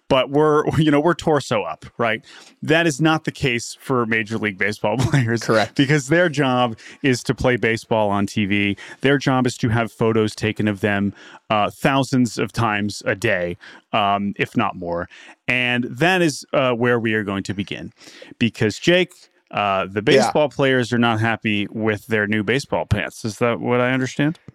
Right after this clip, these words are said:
Speaker 2: That is correct. What was the exact quote from, uh, Tony Clark, the, uh, head of the Major League Ba-,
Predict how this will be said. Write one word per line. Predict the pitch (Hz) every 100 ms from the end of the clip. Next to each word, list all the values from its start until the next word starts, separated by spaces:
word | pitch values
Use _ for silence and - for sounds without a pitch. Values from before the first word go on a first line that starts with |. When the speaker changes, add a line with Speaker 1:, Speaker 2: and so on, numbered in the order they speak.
| _ _ - -
Speaker 2:
That | 156 156 214
is | -
correct. | - 170 160 -
What | 180 180 247
was | 294 247
the | 247
exact | 226 180 196 190
quote | - 175 185
from, | - 165 151 143 -
uh, | 147 123 120
Tony | - 135 131
Clark, | - 131 127 -
the, | - 120 120 113 120
uh, | 123 110 107
head | 110 117 117
of | 107
the | 117 113
Major | 113 120
League | 113 107
Ba-, | 110 113